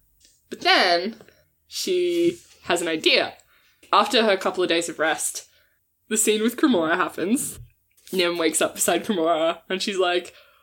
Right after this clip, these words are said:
"Oh boy, this is a thing! Oh god!"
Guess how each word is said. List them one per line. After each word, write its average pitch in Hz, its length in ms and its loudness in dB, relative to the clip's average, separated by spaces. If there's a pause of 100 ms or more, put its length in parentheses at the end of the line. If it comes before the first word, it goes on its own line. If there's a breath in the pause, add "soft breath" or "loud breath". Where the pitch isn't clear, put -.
(240 soft breath)
"Oh 480 220 6 (260)
boy, 370 80 0
this 392 160 0
is 285 160 -6
a 269 60 -4
thing! 349 500 0 (260 loud breath)
Oh 339 360 2
god!" 233 600 0